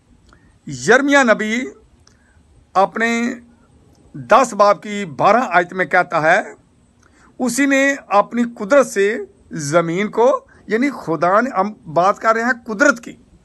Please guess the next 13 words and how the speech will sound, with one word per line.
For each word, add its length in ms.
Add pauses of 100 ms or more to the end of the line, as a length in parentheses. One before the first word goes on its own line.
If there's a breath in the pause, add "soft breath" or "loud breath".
(540 soft breath)
उसी 300
ने 200
अपनी 340
कुदरत 360
से 500 (340 loud breath)
ज़मीन 500
को 120
बनाया, 520 (640 soft breath)
उसी 260
ने 280
अपनी 440
हिकमत 680
से 560